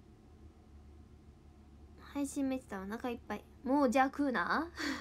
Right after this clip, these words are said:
<laughs> もうじゃあ食べちゃダメだからね、もう。<laughs> あまりの眠さに。電車乗り過ごしそうだ。やばい、ダメだよ、それは。ダメですよ。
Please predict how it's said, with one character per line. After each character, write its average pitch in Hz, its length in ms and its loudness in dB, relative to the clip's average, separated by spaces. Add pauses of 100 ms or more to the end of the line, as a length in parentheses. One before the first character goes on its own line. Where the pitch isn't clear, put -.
(260)
<laughs> - 640 -10
も 349 100 6
う 302 120 4
じ 269 100 4
ゃ - 20 6
あ 262 40 0
食 262 120 -2
べ 214 80 2
ち 196 60 -4
ゃ 180 40 -4
ダ 185 80 0
メ 175 120 -4
だ 165 100 -2
か - 120 -6
ら - 80 -8
ね、 190 120 -6
も - 220 -8 (140)
う。 254 60 -6
<laughs> 254 60 -6 (2000)
あ 240 40 -2
ま 262 180 2
り 302 100 0
の 254 140 2
眠 220 280 0
さ 233 140 -10
に。 220 200 -2 (960)
電 262 280 0
車 269 200 -2
乗 247 140 -2
り 247 140 0
過 254 180 -2
ご 254 140 2
し 254 40 -4
そ 254 240 -4
う 202 40 -4
だ。 170 200 -6 (300)
や 240 100 -4
ば 233 160 2
い、 214 80 -2
ダ 214 80 -4
メ 226 120 -2
だ 214 100 -4
よ、 - 100 -8
そ - 120 -14
れ - 60 -12
は。 - 160 -12 (1900)
ダ 254 80 -4
メ 254 160 -2
で 226 140 -8
す 233 160 -10
よ。 294 160 -2